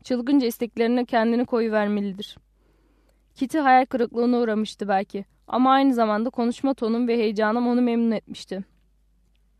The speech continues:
Daha doğrusu kafasında kendi olağanüstü yaratılışına, böylesine yönelişim gururlandırmıştı. Onu arkadaşça ziyaret etmeyi sürdürmem konusunda karara vardık.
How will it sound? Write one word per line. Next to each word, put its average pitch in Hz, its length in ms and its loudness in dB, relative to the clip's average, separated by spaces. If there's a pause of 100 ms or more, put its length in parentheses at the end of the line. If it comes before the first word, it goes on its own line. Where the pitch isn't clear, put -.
(260)
Daha 254 180 4
doğrusu 269 240 -2
kafasında 254 460 -2
kendi 254 320 0
olağanüstü 254 580 2
yaratılışına, 220 720 -4 (480)
böylesine 262 460 2
yönelişim 240 540 0
gururlandırmıştı. 220 960 -2 (960)
Onu 254 220 2
arkadaşça 269 560 0
ziyaret 226 420 0
etmeyi 233 280 -4
sürdürmem 233 520 -2
konusunda 220 460 -4
karara 220 420 2
vardık. 185 420 -4